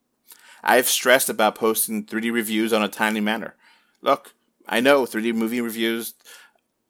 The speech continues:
are, are time sensitive. You, you may not get a chance to watch that movie in, if you don't go watch it in, after two weeks it's released, because theaters may never show it again. And you may not even have a three D Blu-ray of it.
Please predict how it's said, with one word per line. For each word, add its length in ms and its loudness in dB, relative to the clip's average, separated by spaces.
are, 200 0
are 60 -4
time 300 0
sensitive. 560 -8
You, 380 -6
you 80 -6
may 220 0
not 360 0
get 180 0
a 60 -2
chance 400 0
to 160 -6
watch 300 2
that 160 0
movie 460 -2
in, 260 -10
if 140 -8
you 80 -2
don't 180 -4
go 80 -8
watch 260 0
it 60 -4
in, 220 -8
after 240 -2
two 160 -10
weeks 200 -6
it's 160 -8
released, 360 -6
because 360 -4
theaters 300 -2
may 80 -2
never 240 -4
show 140 -2
it 80 -2
again. 220 -6
And 320 0
you 80 0
may 140 2
not 140 4
even 100 -2
have 100 0
a 60 -4
three 100 -10
D 80 -8
Blu-ray 260 0
of 120 -4
it. 120 -10